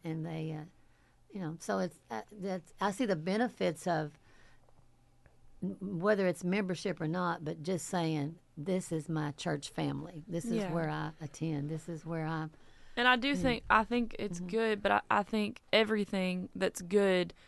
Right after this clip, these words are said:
Speaker 2: can turn out to be, um, you know, perverted
Speaker 1: Yeah.
Speaker 2: or
Speaker 1: Well, the enemy, that's
Speaker 2: the
Speaker 1: his,
Speaker 2: enemy
Speaker 1: that's
Speaker 2: will
Speaker 1: his
Speaker 2: do it.
Speaker 1: purpose. That,
Speaker 2: Yes,
Speaker 1: yes.
Speaker 2: and we see it over and over. Like, we can't just not
Speaker 1: Mm-hmm.
Speaker 2: gather with a local body because, but we also have to remember that it's not all about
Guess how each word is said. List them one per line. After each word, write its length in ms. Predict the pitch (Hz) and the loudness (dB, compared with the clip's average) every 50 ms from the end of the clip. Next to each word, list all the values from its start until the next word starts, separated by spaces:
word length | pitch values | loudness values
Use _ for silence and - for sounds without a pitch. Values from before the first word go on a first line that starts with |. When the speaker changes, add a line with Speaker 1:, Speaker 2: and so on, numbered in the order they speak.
| _ _ _ | _ _ _
Speaker 2:
can 600 | - - 214 208 196 190 190 185 180 180 - - - - | -6 -2 0 2 2 2 2 0 -2 -4 -4 -6 -8 -6
turn 440 | - - 202 190 190 185 185 180 - | 0 2 4 4 4 4 0 -2 0
out 280 | - 180 175 175 - - | 4 6 6 6 4 2
to 120 | - - 175 | -2 -6 -4
be, 340 | 180 180 175 175 180 175 - - - - - - - - - - - | -2 -2 0 0 0 -2 -4 -8 -18 -20 -20 -20 -20 -20 -20 -10 -4
um, 520 | 185 185 175 - - - - - - - - _ | 0 0 2 2 0 -2 -4 -6 -8 -10 -12 _
you 200 | - 190 190 180 | -8 -4 -4 -2
know, 280 | 170 - - - - - _ _ _ _ _ _ _ _ _ - - | -2 -2 -2 -4 -8 -10 _ _ _ _ _ _ _ _ _ -10 0
perverted 560 | - 196 185 170 175 170 170 165 170 165 160 | 2 2 4 6 4 4 4 4 2 2 2
Speaker 1:
Yeah. 80 | - - | 2 2
Speaker 2:
or 420 | 170 170 170 170 165 170 - - - | 2 4 4 4 2 2 0 -2 -4
Speaker 1:
Well, 200 | 185 185 180 175 | -2 0 0 0
the 140 | 170 175 170 | 2 0 0
enemy, 360 | 185 180 175 170 165 156 156 | 2 2 0 0 0 -2 -4
that's 260 | 156 185 170 170 - | -4 -4 -4 -4 0
Speaker 2:
the 80 | - - | 2 2
Speaker 1:
his, 80 | - | 4
Speaker 2:
enemy 160 | 202 202 196 196 | 4 4 4 6
Speaker 1:
that's 80 | 190 | 6
Speaker 2:
will 80 | 185 185 | 6 6
Speaker 1:
his 80 | 202 185 | 6 6
Speaker 2:
do 60 | 185 185 190 | 6 8 8
it. 180 | 185 170 - | 8 6 6
Speaker 1:
purpose. 200 | - - 165 - | 2 -2 -4 -4
That, 220 | - - 175 170 156 - | -4 -2 -2 -2 -2 2
Speaker 2:
Yes, 220 | - - 185 170 | 6 8 8 8
Speaker 1:
yes. 180 | - 156 - - | 8 6 2 0
Speaker 2:
and 120 | - 196 208 | 0 2 4
we 140 | 208 208 196 | 4 4 2
see 300 | - - 233 233 226 214 | 2 2 4 6 8 8
it 80 | - - | 8 8
over 160 | 196 185 190 | 8 6 6
and 80 | 185 | 6
over. 260 | 190 185 175 165 165 160 | 6 6 6 6 6 6
Like, 160 | 156 165 - | 6 4 4
we 140 | 190 196 185 | 2 0 0
can't 340 | - - - 233 214 - | 2 2 2 2 2 2
just 220 | - 185 190 180 - | 2 -2 -2 -2 -2
not 460 | 202 208 220 226 226 220 196 - - | 0 2 4 6 8 8 6 6 2
Speaker 1:
Mm-hmm. 200 | - 180 170 180 | 0 -4 -2 4
Speaker 2:
gather 300 | 180 185 175 175 170 175 | 6 8 8 8 8 6
with 100 | 175 175 | 4 2
a 40 | 175 | 4
local 260 | 175 175 175 - 175 | 4 4 4 6 6
body 400 | 170 170 170 170 170 170 170 175 - - - - - - - | 6 8 8 6 6 4 2 0 -2 -6 -12 -14 -14 -4 -2
because, 680 | 165 165 - - 226 220 208 185 170 175 180 - - - | 0 0 2 6 10 12 12 12 12 10 8 6 0 -2
but 280 | 175 180 226 233 - | 6 10 10 12 12
we 140 | - 220 - | 10 8 8
also 280 | - 180 196 185 - 202 | 10 10 10 8 6 2
have 80 | 185 | 2
to 100 | - 190 | 2 0
remember 360 | 180 180 175 175 175 175 175 170 | 0 0 0 0 0 0 0 2
that 200 | 170 170 165 - | 2 2 2 2
it's 180 | 175 170 - - | 0 0 0 2
not 220 | 185 180 175 - | 2 4 4 6
all 180 | - 175 175 175 | 6 6 6 6
about 200 | 170 170 165 170 | 6 4 2 2